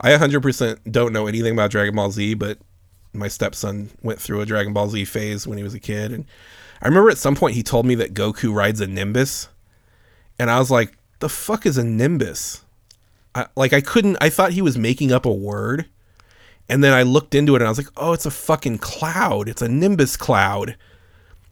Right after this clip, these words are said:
But he was like, "Goku's on his Nimbus," you know, like, as a little kid, and I was like, "What's this gibberish <laughs> you're talking about? Goku on a Nimbus? What's a, what's a Goku? What's a Nimbus?" <laughs> Yeah, it's fucking makes me laugh now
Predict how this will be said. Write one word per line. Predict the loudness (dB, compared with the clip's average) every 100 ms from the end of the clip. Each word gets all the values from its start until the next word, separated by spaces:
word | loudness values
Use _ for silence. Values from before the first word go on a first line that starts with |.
| -4
But | 2
he | 4
was |
like, | 4 4
"Goku's | 4 4 2
on | 2 0
his | 4
Nimbus," | 4 6 4 2 -4
you | 0
know, | 4
like, | 4
as | 4
a | 4
little | 4 2
kid, | 2 2 2 0 -8 -4
and | 2
I |
was | 4
like, | 2 0
"What's | 0
this | 0 0
gibberish | 2 2 4 4 4 4
<laughs> |
you're | 2
talking | 4 4 4 2
about? | 0 -2
Goku | -2 0 0 4 4
on | 2
a |
Nimbus? | 0 0 2 0 -4 -10 -14 -20 -20 -20 -20 _ -2 4
What's | 6
a, | 6 8
what's | 6 8
a | 8
Goku? | 8 6 6 4
What's | 6 6
a | 6
Nimbus?" | 6 6 6 4 4 -2 -6 -16 -2
<laughs> | 0 2 -2 -2 -4 -6 -12 -20 -20 _ -20 -20 -20 -18 -16 -10 -8 -4
Yeah, | -2 0
it's | 0 -4
fucking | -6 -4 -2
makes | 0 0
me | 0
laugh | 0 -2 -4
now | -6 -8